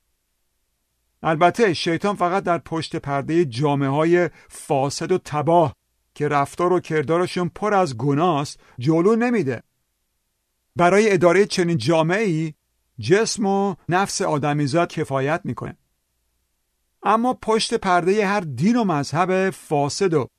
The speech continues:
هر نظام عقیدتی کاذب شیطان در حال کاره. خیلی مهمه که این موضوع رو درک بکنیم.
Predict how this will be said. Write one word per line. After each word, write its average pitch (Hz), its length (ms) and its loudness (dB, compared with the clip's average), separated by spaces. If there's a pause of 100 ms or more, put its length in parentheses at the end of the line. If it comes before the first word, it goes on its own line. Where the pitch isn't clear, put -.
(280)
هر 202 240 2
نظام 190 480 2
عقیدتی 160 680 -2
کاذب 151 760 -2 (280)
شیطان 175 600 -2
در 160 200 2
حال 143 200 0
کاره. 127 360 -8 (1600)
خیلی 240 300 2
مهمه 214 400 0
که 170 140 -6
این 196 240 0
موضوع 175 380 2
رو 233 100 6
درک 165 360 0
بکنیم. 117 380 -10